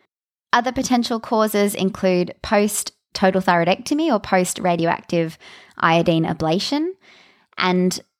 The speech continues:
iodine deficiency. Subclinical hypothyroidism is where there is a raised T S H,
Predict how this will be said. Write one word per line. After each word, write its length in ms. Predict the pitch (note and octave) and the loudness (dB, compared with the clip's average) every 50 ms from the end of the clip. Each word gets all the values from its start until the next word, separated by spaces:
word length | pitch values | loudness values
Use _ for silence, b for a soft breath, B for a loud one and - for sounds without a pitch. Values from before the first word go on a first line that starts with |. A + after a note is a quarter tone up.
| _ _ _ _ _ | _ _ _ _ _
iodine 440 | - F3+ F#3 F#3 F#3+ F#3 F3+ F3 F3 | 4 6 6 6 6 4 4 2 2
deficiency. 800 | E3 F3 - - D#3+ D#3 - - D3 - - - - - G#3 G3+ - _ _ _ _ _ _ _ _ _ _ _ _ _ _ _ _ _ _ _ _ _ _ _ _ _ - | 0 -2 -4 -6 -8 -8 -8 -8 -8 -10 -12 -12 -14 -14 -16 -16 -18 _ _ _ _ _ _ _ _ _ _ _ _ _ _ _ _ _ _ _ _ _ _ _ _ _ -8
Subclinical 680 | - - C4+ C#4+ C#4 - - C#4+ C4+ C4 - A3+ G#3 F#3 | -2 0 0 0 0 0 0 2 2 2 2 0 0 0
hypothyroidism 1120 | F#3+ F3 E3+ - F#3 E3+ E3 - E3 D#3 D3+ D3+ D3+ D#3 D#3 D#3 - D#3+ E3+ G#3 A#3+ A#3+ B B B B B B | 0 0 0 0 0 0 0 2 0 0 2 0 -2 -4 -4 -4 -4 -2 -2 -2 -2 -4 B B B B B B
is 200 | - G3 F#3 G3 | 0 0 2 4
where 240 | F#3 F3+ F3+ F3+ F3 | 4 4 4 4 4
there 160 | F3+ E3+ E3+ | 4 2 2
is 120 | F3 E3+ | 2 2
a 60 | F3+ | 2
raised 640 | E3+ D#3+ E3+ E3+ F#3 A3 C4 C4+ C4 - - - _ | 0 2 2 2 4 4 2 2 0 -2 -6 -8 _
T 160 | - - F#3 | -2 0 0
S 160 | E3 D#3+ D#3+ - | 2 0 0 0
H, 480 | C#3+ C#3 E3 G3+ - - - - - | -2 -2 -2 -4 -6 -6 -10 -10 -12